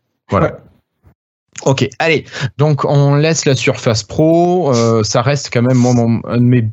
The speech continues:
Speaker 1: petits chouchous. Euh, on va passer à ce qu'on a sur les oreilles. Alors on a vu un truc.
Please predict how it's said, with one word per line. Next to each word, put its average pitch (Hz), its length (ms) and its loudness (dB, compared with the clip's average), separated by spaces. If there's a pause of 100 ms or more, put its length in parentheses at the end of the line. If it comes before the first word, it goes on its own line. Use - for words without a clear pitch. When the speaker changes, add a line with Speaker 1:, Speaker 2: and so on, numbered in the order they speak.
(300)
Speaker 1:
petits 226 120 0
chouchous. - 300 -2 (640)
Euh, 117 640 2
on 160 160 0
va 170 160 0
passer 180 460 0
à 151 100 -2
ce 135 80 -2
qu'on 160 140 0
a 170 100 2
sur 160 160 0
les 143 160 2
oreilles. 156 260 0
Alors 131 200 0
on 131 100 2
a 147 80 2
vu 202 100 0
un 156 120 2
truc. 131 340 -2